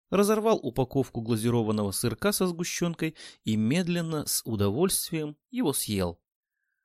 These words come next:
Это был уже четвертый глазированный сырок. Два малодоступных в детстве лакомства,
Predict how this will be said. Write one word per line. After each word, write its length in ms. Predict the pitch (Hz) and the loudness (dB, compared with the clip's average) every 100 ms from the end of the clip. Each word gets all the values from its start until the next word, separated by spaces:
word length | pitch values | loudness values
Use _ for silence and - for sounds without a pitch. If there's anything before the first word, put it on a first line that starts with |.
| _ - _ | _ -20 _
Это 180 | 208 214 | 2 6
был 180 | 202 | 6
уже 200 | 190 180 | 4 2
четвертый 720 | 175 - 143 131 165 190 - 170 | 0 0 0 2 2 2 -2 -2
глазированный 720 | 131 110 117 113 123 120 120 | 2 2 2 0 0 -2 -2
сырок. 500 | - 113 101 90 - _ _ _ _ _ _ _ _ | -4 -2 -2 -4 -10 _ _ _ _ _ _ _ _
Два 380 | 135 185 196 - | 4 6 4 0
малодоступных 1040 | 139 156 151 143 - - 185 - 156 - | -2 0 2 0 -2 0 -2 0 -4 -4
в 140 | 120 117 | -4 0
детстве 420 | 147 - - 135 | 0 -2 0 2
лакомства, 720 | 147 185 135 113 - 101 | 4 2 2 -2 -2 -4